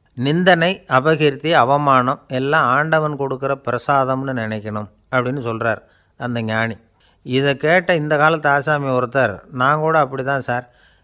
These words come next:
யாராவது அவமானப்படுத்தினா கவலைப்பட மாட்டேன். நேத்து கூட ஒருத்தர் என்ன பலார்னு அரைஞ்சுட்டார், நான் கொஞ்சம் கூட கவலைப்படல, பேசாம வந்துட்டேன்னார்."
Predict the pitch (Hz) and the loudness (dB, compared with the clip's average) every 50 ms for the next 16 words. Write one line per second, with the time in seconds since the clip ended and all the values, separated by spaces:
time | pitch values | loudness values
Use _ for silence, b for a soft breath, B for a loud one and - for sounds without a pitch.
0 | b - 123 123 131 135 139 143 143 151 151 147 143 147 120 101 92 101 - - | b -6 -2 0 2 4 4 4 4 4 2 2 0 -2 -2 -2 -4 -6 -4 -2
1 | 135 147 156 156 151 143 135 120 123 120 120 - 127 131 131 - 117 117 123 127 | 0 0 2 2 2 2 0 -2 -4 -6 -6 -6 -6 -4 -4 -2 -2 -2 -2 -2
2 | 127 123 120 117 113 107 104 101 95 - 101 95 - _ _ _ b b b b | -4 -4 -4 -4 -4 -4 -6 -8 -8 -10 -12 -12 -14 _ _ _ b b b b
3 | b b b b b b 127 131 147 160 160 151 160 143 156 160 156 151 135 131 | b b b b b b -4 -2 0 0 0 0 0 0 2 2 2 2 2 0
4 | 127 - 131 127 123 120 120 120 107 95 87 - 123 123 131 139 143 143 143 135 | 0 -2 -2 -2 -2 -2 -2 -4 -4 -6 -4 -2 0 2 4 4 4 4 2 0
5 | 120 110 120 120 120 113 - 110 107 110 - - _ _ _ _ _ _ _ _ | 0 0 -2 -2 -4 -6 -4 -4 -4 -4 -4 -8 _ _ _ _ _ _ _ _
6 | _ _ _ _ _ - 117 120 120 110 127 131 139 143 147 143 143 143 139 135 | _ _ _ _ _ -6 -4 -4 -2 -2 -2 -2 -2 -2 -2 0 0 0 0 0
7 | 120 117 120 123 127 120 113 113 107 107 107 104 101 101 117 - - 127 135 131 | 2 2 2 2 0 -2 -2 -4 -4 -4 -4 -6 -8 -10 -12 -8 -4 -2 -2 0
8 | 127 135 135 131 123 113 110 110 113 107 113 107 104 101 98 92 90 | 0 -2 -2 -2 -2 -4 -4 -4 -6 -6 -6 -6 -6 -6 -8 -10 -12